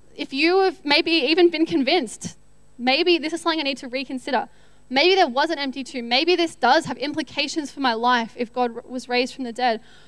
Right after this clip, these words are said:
I want to encourage you that God loves you. I believe with all my heart that Jesus is really alive, that he left that tomb,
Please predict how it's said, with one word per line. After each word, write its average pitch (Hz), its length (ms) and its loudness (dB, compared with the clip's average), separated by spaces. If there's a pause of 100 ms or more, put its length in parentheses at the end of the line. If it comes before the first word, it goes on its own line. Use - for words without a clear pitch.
(160)
I 285 120 4
want 359 120 2
to 415 40 2
encourage 339 580 4
you 302 100 0
that 254 180 -4
God 349 400 6 (340)
loves 302 580 4
you. 254 640 -4 (1120)
I 311 140 2
believe 339 360 -2
with 320 100 2
all 311 180 2
my 339 160 0
heart 311 340 4
that 269 120 -8
Jesus 320 360 2
is 269 160 -10
really 302 300 -2
alive, 269 320 2
that 254 140 -6
he 311 160 -2
left 285 320 0
that 294 180 2
tomb, 240 420 -4